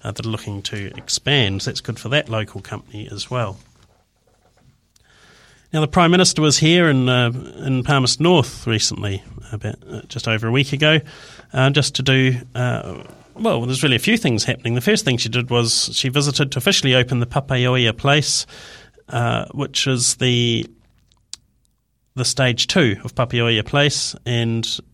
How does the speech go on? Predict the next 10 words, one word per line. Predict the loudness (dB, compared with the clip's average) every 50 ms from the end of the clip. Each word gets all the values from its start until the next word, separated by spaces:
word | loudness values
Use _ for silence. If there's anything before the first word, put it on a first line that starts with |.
| _ _ -18
met | -12 -4 -2 -2 -2 -2 -4 -8 -8 -8 -6 -4
with | -4 -4 -4 -8 -20 -20 _ _ -8
the, | -4 -2 -2 0 0 0 0 0 -2 -4 -8 -20 -20 -20 -20 _ _ _ -6
uh, | -4 -4 -2 -2 -2 -4 -6 -8
Minister | -6 -2 -2 0 0 -2 -2 -4
of | -4 -6
Defence | -6 0 0 0 0 0 -4 -6 -6 -6 -8 _ _
and | -6 -4 -2 -2 0 -2 -2 -4 -6 -6
Tangi | -4 -2 0 0 0 -2 -2
Utikere, | -4 -6 -4 -2 0 2 2 2 0 -2